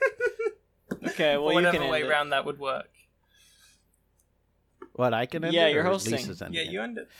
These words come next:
Speaker 3: Oh, yeah, fine, great. Okay, sure, yeah. Um, being Mister Boop dot com. Listen to all the podcasts. Do not go to the official Mister Boop website. Uh,
Speaker 2: No, you know.
Speaker 1: Only,
Speaker 3: buy my
Speaker 1: no,
Speaker 3: al-
Speaker 1: only ours.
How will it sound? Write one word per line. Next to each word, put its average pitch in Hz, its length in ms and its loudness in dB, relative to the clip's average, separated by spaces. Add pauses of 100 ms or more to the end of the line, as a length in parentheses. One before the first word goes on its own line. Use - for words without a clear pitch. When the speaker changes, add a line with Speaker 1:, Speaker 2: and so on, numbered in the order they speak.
(320)
Speaker 3:
Oh, 208 260 10
yeah, 180 320 8
fine, 147 500 6
great. 131 400 4
Okay, 147 360 6
sure, 131 360 2
yeah. 120 360 6
Um, 135 600 6 (100)
being 170 340 8
Mister 160 320 4
Boop 151 280 4
dot 143 300 4
com. 151 440 4 (680)
Listen 170 400 4
to 170 100 4
all 156 220 6
the 151 120 2
podcasts. 143 840 4 (180)
Do 143 180 2
not 156 360 4
go 143 260 8
to 143 200 0
the 135 160 2
official 135 420 2
Mister 135 340 0
Boop 123 260 2
website. 127 640 2 (460)
Uh, 113 460 4
Speaker 2:
No, 135 200 -12
you 139 120 -14
know. 147 60 2
Speaker 1:
Only, 175 260 6
Speaker 3:
buy 147 160 8
my 160 220 8
Speaker 1:
no, 151 60 10
Speaker 3:
al- 143 120 10
Speaker 1:
only 156 140 4
ours. 139 480 0